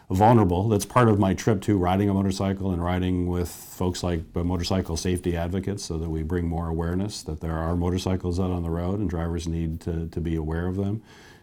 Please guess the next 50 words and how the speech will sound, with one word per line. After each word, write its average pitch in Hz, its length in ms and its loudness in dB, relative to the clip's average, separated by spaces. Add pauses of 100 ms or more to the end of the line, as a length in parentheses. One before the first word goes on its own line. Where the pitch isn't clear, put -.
(120)
uh, 80 140 -6
especially 90 560 0
in, 85 280 0
uh, 85 300 -4
not 92 320 -2
less 110 180 4
than 107 160 2
ideal 101 400 4
conditions. 107 480 0
And 90 100 0
every 104 240 4
trip 113 220 2
that 107 140 2
I 95 100 2
take, 110 400 -2
I 92 140 -4
can 92 160 -2
usually 95 260 2
always 90 220 0
count 95 260 0
on 90 220 0 (340)
rain 104 400 6
and 90 140 4
sometimes, 95 640 2
uh, 90 80 2
heavy 113 260 6
rain, 113 540 4
and 87 360 0
that 92 100 0
makes 95 240 -2
a 87 80 0
slicker - 420 -4
pavement 101 480 0
and 87 140 -2
also, 85 560 -2
uh, 85 160 -4
makes 80 340 -4
it, 82 140 -4 (400)
uh, 80 80 -2
harder 82 260 2
sometimes 80 460 -2
for - 140 -6
vehicles 76 500 -4
to - 160 -10
see 101 200 0
you. 80 220 -2
And 107 120 0
that's 147 180 0
why 107 220 4
this, 92 320 2